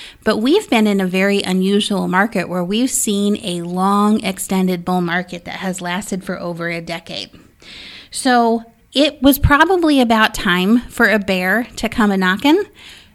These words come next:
but what is unusual about this one, as I said earlier, is the speed at which it's happened because of all of the things connected to our current global health pandemic.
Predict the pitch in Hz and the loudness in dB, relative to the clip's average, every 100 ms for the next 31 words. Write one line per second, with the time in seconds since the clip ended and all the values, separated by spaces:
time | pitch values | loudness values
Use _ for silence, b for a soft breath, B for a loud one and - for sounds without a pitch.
0 | _ 190 226 208 - _ 254 196 220 208 | _ 2 2 2 -2 _ -10 -2 0 2
1 | 202 202 208 262 277 254 214 196 185 190 | 0 2 4 6 6 4 2 0 -2 -2
2 | 185 - 190 180 175 180 185 180 - 180 | -4 -2 -4 -4 -4 -4 -4 -4 -2 -2
3 | 185 185 175 165 - 185 185 185 - 214 | 0 -2 -2 -4 -4 -6 -4 -4 -4 -2
4 | 220 214 180 180 175 - 170 170 190 185 | 0 0 -2 -6 -8 -6 -4 -4 -2 -2
5 | 185 185 - 285 254 185 180 220 - B | -4 -4 0 2 2 2 0 -2 -4 B
6 | B B 196 190 - 180 196 214 247 202 | B B -2 -2 0 0 0 0 0 2
7 | 185 190 - 196 170 165 175 180 - 175 | 0 0 0 0 0 -2 -4 -4 -4 -2
8 | 170 170 170 175 - 180 180 - 196 170 | -2 -2 -2 -4 0 2 2 -2 -4 -6
9 | 165 170 170 165 165 - 185 170 175 165 | -4 -6 -6 -12 -14 -12 -10 -10 -10 -10
10 | 151 - | -12 -12